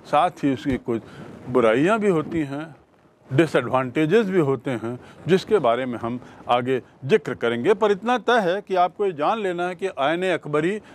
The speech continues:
या अकबरनामा एक शासकीय योजना का हिस्सा थी और अकबर के शासन के बयालीसवें वर्ष में, अकबर आया पन्द्रह सौ छप्पन में, उसका यदि हम बयालीसवाँ वर्ष लें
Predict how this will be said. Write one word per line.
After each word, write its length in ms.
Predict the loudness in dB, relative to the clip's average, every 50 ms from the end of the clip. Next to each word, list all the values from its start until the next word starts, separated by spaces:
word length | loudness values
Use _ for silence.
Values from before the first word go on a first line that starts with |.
| -20 -8 0
या 120 | 0 0
अकबरनामा 920 | 2 0 -4 -6 -4 0 0 0 0 0 -4 -6 -6 -6 -6 -6 -6 -8 -10 -12 -20 -20 _ 2
एक 280 | 2 2 2 2 -2 -10
शासकीय 600 | -12 -2 0 0 0 0 -4 -6 -4 -2 0 2
योजना 360 | 2 2 0 0 -2 -2 -4
का 140 | -2 -4 -4
हिस्सा 400 | -4 -4 -8 -6 0 0 0 0
थी 300 | 0 -4 -6 -6 -6 -6 -10 -16 -14 0 2
और 420 | 4 4 6 4 2 0 -2 -8 -16 _ _ -20 -20 -20 -20 -20 -20 -20 -20 -20 -20 -20 -20 -20 -20 -20 -20 -20 -20 -20 -20 -20 -18 -18 -4 0 0
अकबर 540 | 0 0 0 -2 2 2 4 2 2 0
के 340 | -2 -4 -4 0 2 2 2 0 -2 -8 -14 -18 _ _ _ _ -16 -4 -2
शासन 500 | 0 2 2 0 -2 -4 -4 -4 -4 -6
के 320 | -6 -2 2 2 2 2
बयालीसवें 840 | 2 -2 -6 0 2 2 2 2 2 0 -2 -4 -2 0 0 2 2
वर्ष 400 | 2 2 0 0 0 -6 -14 -16
में, 260 | -14 -14 -14 -16 -18 -20 _ _ -20 -20 -6 -2 -2
अकबर 360 | -2 -2 -2 -2 0 0 0
आया 360 | 0 0 0 0 2 0 -2
पन्द्रह 440 | -4 -6 _ -8 -6 -4 -4 -4 -4
सौ 200 | -4 -6 -10 -12 -12 _
छप्पन 400 | -10 -12 -12 -12 -6 -4 -4 -4
में, 200 | -4 -8 -12 -14 -18 -20 -20 -20 -20 -20 -20 -20 -20 -20 -20 -20 -4 2 4
उसका 320 | 4 4 4 2 2 4
यदि 200 | 4 4 4 2
हम 140 | 2 2 0
बयालीसवाँ 640 | 2 2 4 4 4 0 -4 -6 -6 -2 0 0 0
वर्ष 340 | 0 0 -2 -2 -4 -8 -4
लें 300 | 0 0 2 0 0 -4